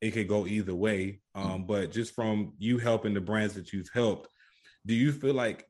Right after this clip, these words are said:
Speaker 1: posting every day i-, is, like, essential to grow a strong page?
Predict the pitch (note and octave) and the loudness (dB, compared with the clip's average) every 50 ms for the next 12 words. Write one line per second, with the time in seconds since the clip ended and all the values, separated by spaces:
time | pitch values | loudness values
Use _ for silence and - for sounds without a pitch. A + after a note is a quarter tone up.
0 | _ - - C#3+ D3 C#3 - - G#2+ G2 - - - B2+ C3+ A#2+ G#2 A2+ G#2+ F#2+ | _ -2 0 0 0 0 0 -2 -4 -4 -4 -2 2 2 2 2 2 -2 -2 -2
1 | F2 F#2+ G#2+ A2 A2+ B2 B2+ C3 - - _ _ _ _ _ - A2 G2 - G2 | -2 -2 0 2 0 0 0 -4 -8 -14 _ _ _ _ _ -10 -8 -8 -6 -4
2 | A2 G#2 G2+ G2 - - - G#2 F#2+ F2 - G2 F#2 - - - B2+ B2+ C3 - | -2 -2 -2 -4 -6 -6 -4 -4 -4 -4 -6 -8 -10 -6 -2 0 0 0 2 2
3 | - B2+ B2 B2 - - G#2+ F#2+ F2 G2 G#2+ A2+ B2 B2 G2+ G2+ F#2+ - - - | 2 2 2 2 0 -2 -4 -2 0 0 2 4 4 2 2 -2 -4 -6 -8 -6
4 | A2+ A#2 A#2+ A#2+ A#2+ A#2 - B2 A#2 A#2+ B2+ B2+ B2+ B2+ A#2+ - - - | -2 -2 0 -2 -2 -4 -4 -2 0 0 0 0 0 -2 -4 -8 -12 -14